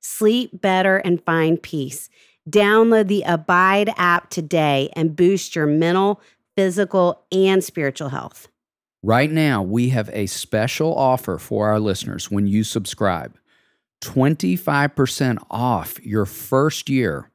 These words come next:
Speaker 2: when you sign up for the premium subscription, but only if you text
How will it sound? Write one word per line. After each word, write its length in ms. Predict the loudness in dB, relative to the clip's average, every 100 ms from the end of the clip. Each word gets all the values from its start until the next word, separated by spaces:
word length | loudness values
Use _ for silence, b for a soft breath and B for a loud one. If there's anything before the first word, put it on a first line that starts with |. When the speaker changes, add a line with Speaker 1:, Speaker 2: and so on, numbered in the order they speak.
| _
Speaker 2:
when 160 | -2 0
you 100 | 0
sign 320 | 0 0 0
up 120 | -2
for 220 | -2 0 0
the 80 |
premium 720 | -2 -2 0 2 2 0 -2 -6
subscription, 840 | -6 -8 -6 -4 -4 -4 -10 -12 _ b b b b
but 280 | 0 0 0 _
only 540 | 0 2 2 0 0 0
if 180 | 0
you 100 | 0 -2
text 520 | -2 -4 -4 -12